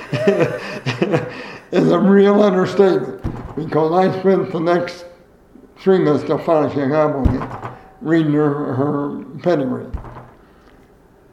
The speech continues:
So I didn't know what to do. So finally, you know, because of my reading, I didn't know, have the names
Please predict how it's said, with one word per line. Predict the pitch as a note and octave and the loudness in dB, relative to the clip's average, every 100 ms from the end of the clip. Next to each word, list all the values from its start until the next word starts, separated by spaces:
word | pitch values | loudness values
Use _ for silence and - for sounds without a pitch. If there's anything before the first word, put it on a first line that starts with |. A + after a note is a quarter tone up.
| _ _ - - | _ _ -20 -16
So | - F3 D#3+ - - | 0 2 2 0 -2
I | D#3 | 2
didn't | G#3+ A#3 | 4 4
know | F#3 | 4
what | F3+ - | 2 0
to | F#3 | 2
do. | G#3+ C3 - - - - _ | 2 2 -4 -12 -20 -20 _
So | E3 D#3 | 0 2
finally, | E3+ F#3 F#3+ F3 F3 F3+ - - - - _ _ _ - - _ _ _ _ | 4 4 4 4 2 0 -6 -14 -20 -20 _ _ _ -20 -20 _ _ _ _
you | C#3+ C3 | -4 -2
know, | B2 - - - D#3+ | -2 -6 -14 -14 -4
because | D3+ - E3 C#3+ | -4 2 2 2
of | |
my | C#3+ C#3 | 2 2
reading, | D#3 E3+ D3+ D3+ C#3+ | 2 2 2 0 -4
I | C#3 | 0
didn't | D3+ D#3 | 2 2
know, | C#3+ C#3 C3+ G#2 - - - - - - | 0 -2 -2 -8 -14 -20 -20 -20 -20 -16
have | D3 C#3+ C#3 | -2 0 2
the | C3+ | 0
names | D#3 G#3 G#3+ | 2 4 4